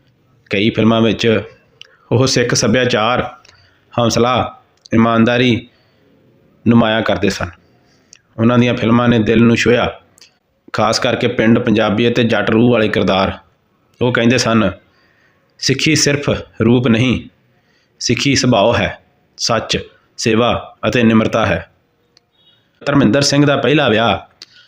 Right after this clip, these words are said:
ਪ੍ਰਕਾਸ਼ ਕੌਰ ਨਾਲ ਹੋਇਆ। ਉਹਨਾਂ ਦੇ ਦੋ ਪੁੱਤਰ ਸਨੀ ਦਿਓਲ ਤੇ ਬੌਬੀ ਦਿਓਲ। ਬਾਅਦ ਵਿੱਚ ਉਹਨਾਂ ਨੇ ਹੇਮਾ ਮਾਲਿਨੀ ਨਾਲ ਵਿਆਹ ਕੀਤਾ,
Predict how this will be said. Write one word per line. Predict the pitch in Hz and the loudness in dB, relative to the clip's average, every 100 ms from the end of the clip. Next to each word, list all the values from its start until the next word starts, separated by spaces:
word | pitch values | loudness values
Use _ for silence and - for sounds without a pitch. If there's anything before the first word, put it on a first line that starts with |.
| _ _ _ - | _ _ _ -6
ਪ੍ਰਕਾਸ਼ | 120 120 120 117 | -4 -2 -2 0
ਕੌਰ | 131 127 | 0 2
ਨਾਲ | 113 110 | 0 0
ਹੋਇਆ। | 117 92 85 - _ _ _ - | 0 0 -2 -8 _ _ _ -2
ਉਹਨਾਂ | 113 113 | 0 2
ਦੇ | 113 | 0
ਦੋ | 107 101 | 0 0
ਪੁੱਤਰ | 107 - 117 107 - _ _ _ - | -2 -2 -2 -2 -8 _ _ _ -8
ਸਨੀ | - 123 | -2 0
ਦਿਓਲ | 120 113 107 107 _ _ - | 2 2 0 -4 _ _ -6
ਤੇ | 110 | -2
ਬੌਬੀ | 104 113 | 0 2
ਦਿਓਲ। | 117 110 101 95 - _ - _ _ _ _ _ _ - | 2 2 2 -2 -8 _ -20 _ _ _ _ _ _ -6
ਬਾਅਦ | 104 135 147 | -2 0 2
ਵਿੱਚ | 143 | 0
ਉਹਨਾਂ | - 123 131 | 0 0 2
ਨੇ | 139 | 2
ਹੇਮਾ | 131 123 113 | 2 2 2
ਮਾਲਿਨੀ | 127 123 123 | 2 2 2
ਨਾਲ | 127 120 | 2 2
ਵਿਆਹ | 113 113 | 0 0
ਕੀਤਾ, | 117 95 95 85 | -2 -2 -2 -4